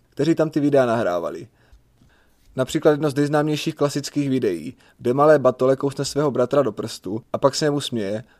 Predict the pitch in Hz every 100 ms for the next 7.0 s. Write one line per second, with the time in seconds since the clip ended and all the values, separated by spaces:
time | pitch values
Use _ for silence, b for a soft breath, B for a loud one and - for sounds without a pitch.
0 | _ - 131 139 135 117 - 76 80 -
1 | - 135 135 139 143 151 131 123 123 113
2 | - 101 110 131 b 113 127 139 139 139
3 | 139 143 143 139 135 131 131 123 110 104
4 | 110 b b b 127 143 170 151 139 123
5 | 110 113 131 127 131 135 135 135 123 127
6 | 135 127 131 120 123 113 95 - 80 107